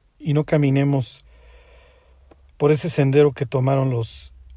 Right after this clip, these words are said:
los israelitas y después el reino del sur, el reino de Judá. Pero bueno, después de, de la tragedia, Dios ha despertado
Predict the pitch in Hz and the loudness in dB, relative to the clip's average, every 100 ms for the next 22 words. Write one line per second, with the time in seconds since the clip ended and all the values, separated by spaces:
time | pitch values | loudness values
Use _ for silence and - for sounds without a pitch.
0 | - 147 131 131 123 135 135 139 147 127 | -8 -4 -4 -2 0 0 0 -2 -2 -2
1 | 135 123 - 135 120 135 127 135 135 120 | -4 -6 -4 -4 -2 -4 -2 -2 -2 -4
2 | 110 - 131 131 139 117 110 117 131 131 | -6 -6 -6 -6 -10 -12 -10 -6 -2 -2
3 | 123 110 120 117 131 - _ _ _ _ | -4 -6 -6 -6 -6 -12 _ _ _ _
4 | _ _ _ _ _ _ _ _ _ _ | _ _ _ _ _ _ _ _ _ _
5 | _ _ _ _ _ 156 160 185 190 170 | _ _ _ _ _ 4 6 4 2 0
6 | - 175 160 151 151 127 90 - _ _ | 0 0 0 2 4 2 -2 -10 _ _
7 | _ _ _ _ _ _ - 135 127 131 | _ _ _ _ _ _ -4 -2 0 0
8 | 123 170 147 139 139 127 _ _ _ _ | 0 0 0 0 -2 -6 _ _ _ _
9 | - 135 139 151 135 - 139 123 143 131 | -10 -6 -2 -2 -2 -2 -4 -2 -2 -2
10 | 131 | -2